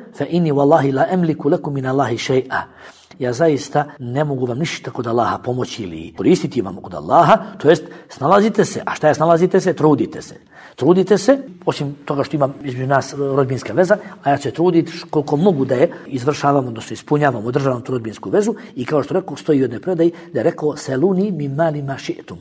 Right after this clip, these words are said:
„Tražite od imetka moga što god hoćete.” Važan segment. Impuls, tako bi trebalo da bude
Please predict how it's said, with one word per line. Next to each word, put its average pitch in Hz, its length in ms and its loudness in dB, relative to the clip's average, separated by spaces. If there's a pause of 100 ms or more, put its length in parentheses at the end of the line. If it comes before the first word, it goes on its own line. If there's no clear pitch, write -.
(380)
„Tražite 160 420 2
od 156 100 2
imetka 170 540 -2
moga 190 400 0
što - 200 -8
god 151 220 2 (100)
hoćete.” - 420 -14 (400)
Važan 120 420 -8
segment. - 460 -18 (140)
Impuls, 185 680 -2 (380)
tako 135 200 -4
bi 123 80 0
trebalo 135 360 -2
da 104 100 -10
bude 113 320 -8